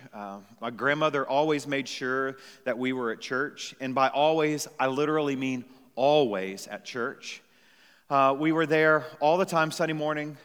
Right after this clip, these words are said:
Sunday night. We were there before Sunday night to help prepare for Sunday night.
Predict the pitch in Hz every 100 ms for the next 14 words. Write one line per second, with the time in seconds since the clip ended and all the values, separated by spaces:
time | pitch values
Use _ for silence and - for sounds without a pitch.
0 | - - - 156 151 143 143 143 - 131
1 | 131 131 135 139 131 - 151 147 156 147
2 | 139 139 131 143 120 123 120 - 143 147
3 | 151 151 143 143 139 143